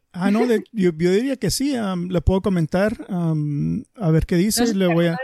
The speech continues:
Speaker 2: de mí.
Speaker 1: le voy,
Speaker 2: <laughs>
Speaker 1: le voy a enseñar el vi-, este video y esta entrevista y me imagino que, que yo pienso que, que sí, sí estaría contento de hacerlo y a lo mejor hasta lo puedes entrevistar para, para algún video de tu,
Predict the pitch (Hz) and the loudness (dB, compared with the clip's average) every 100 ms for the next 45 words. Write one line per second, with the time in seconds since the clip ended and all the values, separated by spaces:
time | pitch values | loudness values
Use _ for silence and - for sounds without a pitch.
0 | - 196 - _ _ _ _ - 175 170 | -10 -12 -20 _ _ _ _ 0 2 4
1 | 202 247 247 247 214 - - 190 180 180 | 4 0 2 2 0 -4 0 4 4 2
2 | 196 202 170 170 196 185 175 175 180 - | 0 0 2 2 0 2 0 0 0 0
3 | 196 190 160 175 202 202 196 175 160 202 | 0 0 -2 -2 0 0 0 -2 -2 -2
4 | 180 160 226 - 226 214 - 180 175 170 | -2 -2 -2 -4 -4 -4 -6 -8 -6 -4
5 | 165 160 175 254 170 160 151 214 269 247 | -4 -6 -8 -4 0 2 2 2 0 0
6 | 180 151 - 175 165 165 - 180 170 175 | 0 -2 -4 -2 0 0 -2 -4 -4 -4
7 | 156 143 160 - _ - _ _ _ _ | -2 -2 -4 -12 _ -20 _ _ _ _
8 | _ _ _ 190 160 160 156 - 165 160 | _ _ _ 0 2 2 0 0 0 0
9 | 160 151 - 170 156 156 160 - 143 147 | 0 -2 -2 0 2 2 0 2 2 2
10 | 147 151 127 220 226 208 175 165 156 151 | 2 0 2 2 2 2 2 2 2 2
11 | 143 165 190 208 180 139 175 185 175 160 | 2 2 2 2 0 2 0 0 0 -2
12 | 151 139 156 139 170 156 147 135 - _ | -4 -4 -4 -6 -4 -4 -4 -6 -12 _
13 | _ _ _ _ - 160 151 147 160 160 | _ _ _ _ 0 2 4 4 4 4
14 | 165 165 160 156 - 139 170 208 | 4 4 4 2 2 0 0 -6